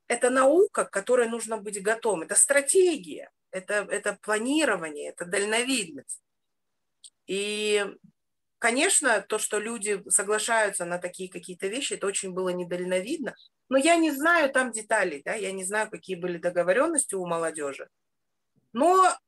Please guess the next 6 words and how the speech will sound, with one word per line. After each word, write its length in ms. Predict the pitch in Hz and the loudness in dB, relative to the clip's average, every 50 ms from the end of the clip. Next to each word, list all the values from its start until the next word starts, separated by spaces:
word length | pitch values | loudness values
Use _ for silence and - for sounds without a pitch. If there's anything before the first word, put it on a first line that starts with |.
| _ _ _ _ _ _ _ _ _ _ _ _ _ _ _ _ _ _ | _ _ _ _ _ _ _ _ _ _ _ _ _ _ _ _ _ _
это 340 | - - - - 190 185 180 - | 4 6 6 8 6 4 4 2
очередной, 1040 | - - - - - 220 226 226 190 180 185 190 190 196 226 311 330 226 180 - _ _ _ _ _ | 0 0 0 0 0 0 -4 -8 -6 -4 0 2 4 4 4 4 4 2 -2 -6 _ _ _ _ _
очередной 600 | - 180 185 - 226 220 226 196 196 202 214 247 | -16 -6 -6 -6 -6 -4 -8 -6 -4 0 0 0
показатель 720 | 269 277 262 269 226 208 175 170 170 220 262 - 254 202 175 | 0 0 -4 -2 -2 -2 0 0 0 0 -2 -4 -12 -14 -12
для 220 | 170 196 208 220 | -4 -2 -2 -2
людей, 600 | 214 208 196 - - 160 151 165 202 285 302 - | -2 -4 -8 -8 -6 -4 -2 -4 -4 -4 -6 -10